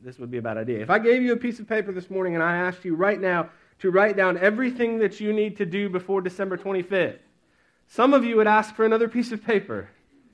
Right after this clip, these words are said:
Others of you might get up and leave right now because you'd realize, "If I don't <laughs> start right now, I'm not gonna be ready." And I say that jokingly, but it's probably not that far from the truth for some of us. We allow ourselves to become overwhelmed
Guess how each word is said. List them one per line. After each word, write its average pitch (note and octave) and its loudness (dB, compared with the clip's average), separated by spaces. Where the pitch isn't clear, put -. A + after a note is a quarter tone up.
Others A#3+ 0
of F#3+ -4
you G3+ -2
might G3+ 0
get A3 2
up G#3 0
and F3 -4
leave F#3 -2
right E3+ 0
now F3 0
because D#3+ -6
you'd D#3 -4
realize, D3+ 0
"If C#3 -8
I D#3+ 2
don't E3 -2
<laughs> - -
start E3 -4
right C3+ -4
now, C3 -10
I'm A#2 -8
not G2 -12
gonna F#2+ -16
be F#2 -20
ready." G2+ -16
And C#3 -6
I C#3+ -2
say F3+ 0
that F3+ 2
jokingly, E3+ -2
but E3 -4
it's D#3+ -8
probably D#3+ -6
not D3+ -4
that D3+ -6
far C#3+ -4
from D3 -12
the D3+ -4
truth F3 -10
for C#3+ -14
some A2+ -12
of F#2+ -12
us. F#2+ -18
We E3 0
allow F3+ 4
ourselves E3+ 0
to F#3 -12
become F3 -8
overwhelmed F3+ -6